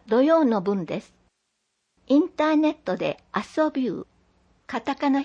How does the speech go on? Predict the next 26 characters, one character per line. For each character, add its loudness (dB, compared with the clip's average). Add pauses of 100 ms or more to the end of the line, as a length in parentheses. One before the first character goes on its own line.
表 0
記 -14 (500)
で 2
検 2
索 -4
で 2
き -8
ま -4
す。 -14 (760)
な 2
お、 -8 (360)
ク 2
ー -4
ポ 2
ン 0
が 0
な -4
く 0
な 4
り 2
次 -8
第 2
終 -2
了 4
で 0
す。 -18